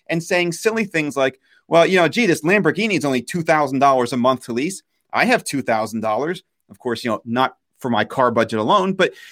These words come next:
you can get yourself into, into some really bad decisions this way, okay? Before you know it, you're spending all your money on a car and you have nothing for your mortgage. And of course, that's not the voice of God telling me to do that.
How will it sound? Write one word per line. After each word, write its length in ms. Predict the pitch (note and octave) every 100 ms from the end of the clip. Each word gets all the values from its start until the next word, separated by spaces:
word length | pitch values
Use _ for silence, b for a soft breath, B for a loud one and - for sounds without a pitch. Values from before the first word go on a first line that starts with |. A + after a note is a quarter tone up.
| B
you 120 | D4
can 120 | C#4
get 140 | D4+ B3
yourself 340 | G3+ G#3+ G3
into, 340 | F#3 D#3 D#3 D#3
into 180 | F#3+ F3+
some 320 | E3 D3 D3+
really 340 | A#3+ C4 G3
bad 320 | A#2 F#3+ F3
decisions 460 | D#3 D#3 G4+ A3 C#3
this 240 | B2+ -
way, 180 | B2+ G2+
okay? 300 | A2 C3+ E3+
Before 480 | G3 D#3+ G3+ F#3+ C4
you 100 | - A3
know 160 | B3
it, 60 | G3
you're 80 | D#3+
spending 320 | - F#3 F3
all 80 | F3+
your 100 | E3+
money 240 | F3 F3
on 60 | D3+
a 40 |
car 240 | - F#3+
and 120 | F#3 D3
you 40 |
have 120 | C#3+
nothing 240 | D#3+ D#3+ B2+
for 80 |
your 100 | C3+
mortgage. 480 | D3+ A3+ G#3+ A2+ - _ _ _ _ _ _ _ _ -
And 100 | A3+
of 120 | A3+
course, 400 | - A3 G3 - _ _ _ -
that's 440 | A2+ F3+ B3 -
not 240 | G3+ G3+ G3+
the 60 |
voice 360 | D3+ F3 F#3+ F#3+
of 160 | D3+
God 380 | - F#3 D3 C#3+
telling 320 | - E3 D#3
me 100 | B2+
to 80 | C#3+
do 240 | E3+ C4 A#3+
that. 300 | C3 A2